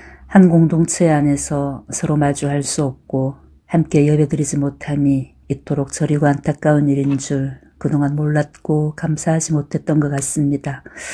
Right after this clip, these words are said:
모든 상황이 잘 정리되고 회복되어서 함께 모여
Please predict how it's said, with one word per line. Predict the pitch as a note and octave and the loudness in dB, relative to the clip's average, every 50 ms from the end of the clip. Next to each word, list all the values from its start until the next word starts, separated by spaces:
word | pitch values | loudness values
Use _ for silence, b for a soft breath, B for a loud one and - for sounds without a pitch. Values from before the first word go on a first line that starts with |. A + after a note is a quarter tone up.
| B B B B B B B B B | B B B B B B B B B
모든 | B D#3+ D3+ D3 E3+ E3+ | B 2 4 6 6 4
상황이 | E3 - F#3 F3 E3+ E3+ E3+ E3+ D#3 D#3 D3+ | 4 4 4 4 4 4 4 4 4 4 2
잘 | - - D#3 D#3 D#3 | 0 0 -2 -2 -2
정리되고 | - - D3+ D3 D3 D3 D3 D#3 D3+ D3+ - D3 C#3+ - D#3 D#3 D#3 - | -2 -2 -2 -2 0 0 2 0 0 0 -2 -4 -4 -2 -2 -2 0 0
회복되어서 | F#3 E3+ F3+ E3+ - _ - C#3+ C#3 C#3 C#3 - - C#3 C3 C3 C3 - | 0 0 0 0 -2 _ -2 -2 -2 -2 -4 -6 -6 -6 -6 -6 -6 -8
함께 | - - F3 E3 D#3+ - - - C#3 C3+ C3 C3 - B B B B B B B B B B | -4 0 2 2 2 0 -2 -2 -2 -2 -2 -4 -10 B B B B B B B B B B
모여 | - C3 C#3 C3+ C3 C3+ C3 B2+ C3 C3 | -4 -2 0 2 2 2 2 0 -2 -4